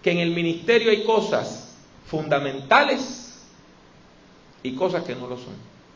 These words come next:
Hay cosas fundamentales y cosas transitorias. Hay cosas fundamentales y hay cosas triviales.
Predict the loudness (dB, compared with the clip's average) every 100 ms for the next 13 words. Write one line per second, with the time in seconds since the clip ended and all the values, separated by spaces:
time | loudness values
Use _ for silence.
0 | -20 -20 -20 -20 -20 -20 -20 -20 0 2
1 | 6 6 6 4 2 2 0 2 4 6
2 | 6 4 0 2 0 -2 -4 0 0 0
3 | -6 -14 -20 -20 -20 0 2 6 8 8
4 | 6 2 2 0 4 4 6 4 2 2
5 | 2 0 -4 0 2 0